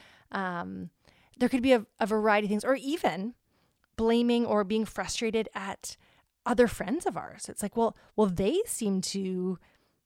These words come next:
have got it made. They, they were given a better, dealt a better hand going into this."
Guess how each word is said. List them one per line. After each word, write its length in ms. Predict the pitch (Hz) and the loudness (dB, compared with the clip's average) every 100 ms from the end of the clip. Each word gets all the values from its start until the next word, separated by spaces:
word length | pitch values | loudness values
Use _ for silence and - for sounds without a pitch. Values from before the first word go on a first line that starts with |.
| _ | _
have 180 | 214 190 | -6 -2
got 220 | 196 185 | 0 0
it 120 | - | -4
made. 360 | 185 180 226 220 | -6 -4 -4 0
They, 240 | 262 311 - | 0 0 0
they 280 | 233 294 | 2 4
were 160 | 294 269 | 4 2
given 520 | 190 220 202 220 233 - | 2 2 4 2 2 -2
a 120 | - | -6
better, 540 | 175 208 202 202 196 165 - 196 | -2 -2 0 0 -2 -6 -16 -2
dealt 280 | 220 220 226 | 2 2 2
a 60 | |
better 240 | 190 202 196 | 0 0 0
hand 800 | - - 196 208 - 214 330 - - - _ _ - | -6 -8 -4 -4 -4 -6 -6 -10 -20 -20 _ _ -2
going 320 | 202 196 180 | 0 2 0
into 240 | 185 180 | -4 -6
this." 380 | 180 185 - | -6 -6 -8